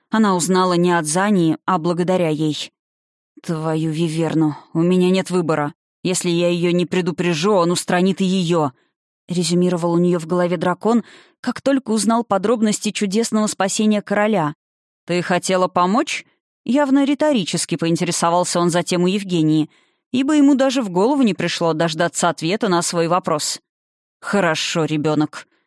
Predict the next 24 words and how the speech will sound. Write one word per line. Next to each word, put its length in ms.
с 100
тяжёлым 480
вздохом 560
изрёк 380
он 180
и 100
тут 220
же 140
осчастливил 640
своим 340
решением. 640
«Я 220
дам 240
тебе 180
такую 340
возможность». 720
Ребёнок 480
не 80
помнила, 480
чтобы 280
она 200
изъявляла 500
желание 380
помочь. 440